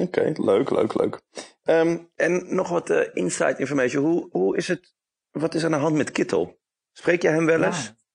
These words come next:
Speaker 2: Nee,
Speaker 1: En,
Speaker 2: nee,
Speaker 1: en
Speaker 2: ik, ik heb sowieso, eh, eh, nog geen koers gedaan met hem. Dus
Speaker 1: Nog geen één?
Speaker 2: Nee, nee, nee. Ik heb hem alleen, eh, in, eh, in december, zeg maar, op trainingskamp heb ik hem alleen gezien.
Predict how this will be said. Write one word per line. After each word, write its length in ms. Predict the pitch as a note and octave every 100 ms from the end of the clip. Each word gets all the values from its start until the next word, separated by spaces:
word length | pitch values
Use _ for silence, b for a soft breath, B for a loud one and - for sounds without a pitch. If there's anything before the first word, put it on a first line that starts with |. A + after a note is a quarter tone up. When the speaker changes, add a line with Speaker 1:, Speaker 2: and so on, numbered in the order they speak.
| _
Speaker 2:
Nee, 340 | A2+ A#2+ F3
Speaker 1:
En, 160 | D3 C3+
Speaker 2:
nee, 220 | C3 C3
Speaker 1:
en 120 | -
Speaker 2:
ik, 120 | A2+ G#2
ik 60 | C#3+
heb 120 | C3+
sowieso, 460 | - C#3+ D3 E3 C#3
eh, 640 | A#2 A2+ A2+ A2+ A2+ A2+
eh, 60 | A2+ -
nog 420 | A2+ A#2 A#2+ B2+ B2+
geen 120 | C3
koers 300 | C3+ C#3+ D3
gedaan 300 | C#3 D3 D#3
met 140 | A2+
hem. 280 | G#2 G2+ G#2 _ _
Dus 420 | G#2 G2 - -
Speaker 1:
Nog 180 | C3 B2+
geen 120 | E3
één? 300 | F#3+ F3 G2 - _ _ _ _
Speaker 2:
Nee, 360 | - B2+ E3 C3
nee, 220 | B2+ C#3
nee. 240 | B2+ C3 A2+
Ik 80 |
heb 120 | C#3+ C#3
hem 120 | C#3
alleen, 400 | C#3+ E3 D#3+ C#3+
eh, 400 | C#3 C3+ C3 C3
in, 260 | C3 B2+
eh, 280 | B2 A#2+ A#2+
in 140 | A#2+ A#2+
december, 460 | A2+ A2+ D3 E3+
zeg 160 | D#3 D3+
maar, 160 | C3+
op 100 | A#2+
trainingskamp 540 | A#2 A#2+ D3+ D3 D3 C#3
heb 140 | C3
ik 60 | A#2+
hem 140 | A#2+
alleen 280 | A#2 A2+ A2+
gezien. 420 | A2 G#2+ G#2 G2